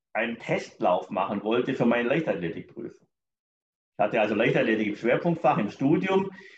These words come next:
und war kein Leichtathlet im engen Sinne, aber Leichtathletikaffin und hab ganz schlecht geworfen und gestoßen. Deshalb musste ich in den Läufen sehr gut sein und hab gedacht, ich teste mal, wie gut ich da bin.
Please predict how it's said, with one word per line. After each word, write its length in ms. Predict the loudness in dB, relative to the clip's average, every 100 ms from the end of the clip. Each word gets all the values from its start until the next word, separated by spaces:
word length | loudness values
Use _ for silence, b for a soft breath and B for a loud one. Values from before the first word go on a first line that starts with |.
| B B B
und 260 | -4 0 2
war 240 | 2 0
kein 320 | -2 -2 0
Leichtathlet 580 | 0 0 0 -4 -4 -6
im 100 | -6
engen 240 | -2 0 0
Sinne, 200 | 0 -2
aber 160 | -2
Leichtathletikaffin 1160 | -2 -2 -4 -4 -6 -6 -8 -6 -4 -4 -4 -8 _ _ _ _ _ _ _ -8
und 520 | -2 0 -2 -4 -8
hab 280 | -8 -8 -8 _ _ _ _ _ _ _ _ _ _ _
ganz 200 | -12 -12
schlecht 400 | -10 -8 -8 -10
geworfen 540 | -12 -6 -4 -4 -6
und 120 | -10 -10
gestoßen. 600 | -10 -4 -2 -2 -4 -4
Deshalb 320 | -2 -2 -2
musste 200 | -4 -4
ich 80 | 0
in 80 |
den 120 | 0 2
Läufen 340 | 0 0 -4
sehr 200 | -6 -6
gut 220 | -4 -4
sein 220 | -4 -6
und 60 | -6
hab 140 | -8
gedacht, 320 | -8 -6 -6 -8
ich 100 | -12
teste 320 | -6 -6 -6
mal, 200 | -2 0
wie 80 | 0
gut 240 | -2 -4 -4
ich 120 | -2
da 120 | -2
bin. 380 | -2 -6 -6